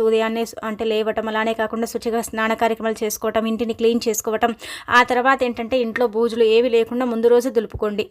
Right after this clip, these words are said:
ఆ తర్వాత పూజ గదిని కూడా క్లీన్ చేసి పెట్టుకోండి. అమావాస్య అంటే లక్ష్మీదేవికి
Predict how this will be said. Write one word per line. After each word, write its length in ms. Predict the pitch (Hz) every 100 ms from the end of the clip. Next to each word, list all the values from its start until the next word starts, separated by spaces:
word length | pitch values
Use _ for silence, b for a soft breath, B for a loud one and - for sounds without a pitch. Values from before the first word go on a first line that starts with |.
| 226
ఆ 40 | 220
తర్వాత 340 | 220 233 240 320
పూజ 120 | 240 233 226
గదిని 200 | 226 226
కూడా 120 | 233
క్లీన్ 220 | 233 226 220
చేసి 180 | 220 277
పెట్టుకోండి. 440 | 220 - 214 214 214 B B B 233
అమావాస్య 460 | 254 262 254 - 226
అంటే 160 | 240 233
లక్ష్మీదేవికి 580 | - 240 233 226 240